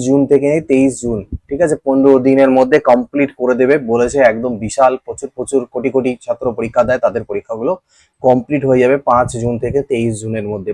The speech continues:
পনেরো দিন টাইম পাচ্ছ। আর পাঁচ জুন মানে আর বেশি সময় তোমাদের হাতে নেই, গুনে এক মাসও সময় কিন্তু তোমাদের হাতে আর নেই, ঠিক আছে। পনেরো দিন, মোটামুটি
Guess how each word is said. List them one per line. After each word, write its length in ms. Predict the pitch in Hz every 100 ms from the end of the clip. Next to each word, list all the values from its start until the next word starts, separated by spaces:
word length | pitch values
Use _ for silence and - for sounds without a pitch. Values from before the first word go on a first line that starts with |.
| -
পনেরো 260 | 131 131 127
দিন 220 | 127 127
টাইম 280 | 113 107 113
পাচ্ছ। 340 | 101 - - _ _ _ _ _ -
আর 260 | 113 113 110
পাঁচ 240 | - 135 131
জুন 120 | 151
মানে 240 | 151 151 190
আর 100 | 151
বেশি 280 | 123 120 -
সময় 280 | 127 131
তোমাদের 280 | 127 123 120
হাতে 220 | 120 120 131
নেই, 160 | 156 160
গুনে 300 | 127 131 139
এক 240 | 131 131 -
মাসও 320 | 139 139 - -
সময় 320 | 123 120 120
কিন্তু 280 | 123 120 147
তোমাদের 340 | 123 110 117 110
হাতে 200 | 110 120
আর 120 | 117
নেই, 200 | 131 147 107 _ _ _ -
ঠিক 140 | 170
আছে। 140 | 139 - -
পনেরো 340 | 135 143 147
দিন, 280 | 143 165 165 -
মোটামুটি 460 | 120 135 135 135